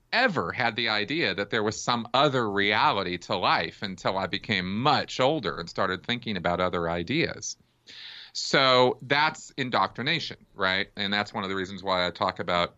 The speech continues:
you know, I, th-, I think religious indoctrination in the young is, is almost tantamount to child abuse in some ways, because you're,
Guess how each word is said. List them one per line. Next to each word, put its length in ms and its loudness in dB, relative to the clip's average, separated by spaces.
you 80 -8
know, 320 0
I, 120 2
th-, 200 -4
I 60 0
think 240 -4
religious 380 -2
indoctrination 680 -4
in 140 -6
the 80 -6
young 340 2
is, 200 -6
is 360 -4
almost 360 0
tantamount 340 -2
to 80 -18
child 300 2
abuse 340 -8
in 80 -12
some 240 -8
ways, 300 -6
because 300 -2
you're, 180 2